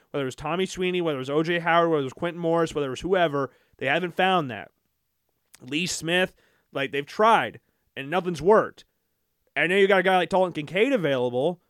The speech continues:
You trade up to get him, 'cause the Cowboys, notably, are wanting a tight end as well. And as I saw this today,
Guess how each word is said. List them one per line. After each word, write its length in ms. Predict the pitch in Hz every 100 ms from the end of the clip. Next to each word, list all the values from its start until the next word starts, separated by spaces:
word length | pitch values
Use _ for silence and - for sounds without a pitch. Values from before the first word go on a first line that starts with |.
| _ _ _ _ _ _ _ _ _ _ _ _ _
You 140 | 170
trade 220 | 180 202 185
up 100 | 160
to 80 |
get 160 | 160 262
him, 120 | 160
'cause 140 | 123 151
the 60 |
Cowboys, 640 | - 190 240 165 175 202 - _ _
notably, 640 | 170 180 180 170 185 233 147 _
are 140 | 143 175
wanting 240 | 180 196
a 60 | 196
tight 240 | 208 208
end 100 | 214
as 120 | 202
well. 300 | 208 294 143 - _ _ _
And 320 | 214 220 208 - _
as 140 | 202 214
I 60 |
saw 220 | 202 262 254
this 120 | 202
today, 300 | 202 247